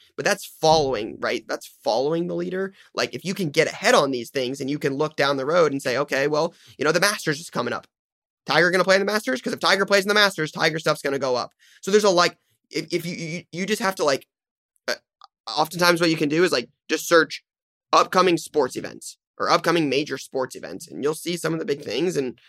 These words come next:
you know, U F C is coming up. Masvidal is gonna fight in a-, another U F C event. I think it's in Vegas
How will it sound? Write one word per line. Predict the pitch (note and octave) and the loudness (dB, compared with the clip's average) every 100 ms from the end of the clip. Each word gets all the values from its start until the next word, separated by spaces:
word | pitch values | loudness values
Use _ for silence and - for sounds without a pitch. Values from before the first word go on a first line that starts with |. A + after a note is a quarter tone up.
| B2+ _ | -20 _
you | - | -6
know, | C#3+ D#3+ _ | -6 -6 _
U | C#3 D#3 | 4 4
F | - | 4
C | E3 | -4
is | E3+ | -2
coming | D3 C#3 | 0 0
up. | A2+ | 0
Masvidal | B2 D3+ D3 C3+ C#3+ | 0 -2 0 0 0
is | |
gonna | C#3+ B2+ | -2 -2
fight | C#3+ C#3+ | 0 2
in | C#3 | 2
a-, | C#3 C3+ - | 0 -2 -4
another | C#3 D3 | -2 0
U | D3 | 0
F | D3 | -2
C | - D3+ B2+ - _ _ | -2 -4 -4 -10 _ _
event. | C3+ A2 A#2+ G2 B1+ | -10 -6 -6 -6 -6
I | B2 | -6
think | B2+ C3 | -4 -4
it's | B2 A2 | -6 -4
in | C#3 A2+ | -6 -4
Vegas | G#2+ C3+ E2+ - | -6 -6 -10 -10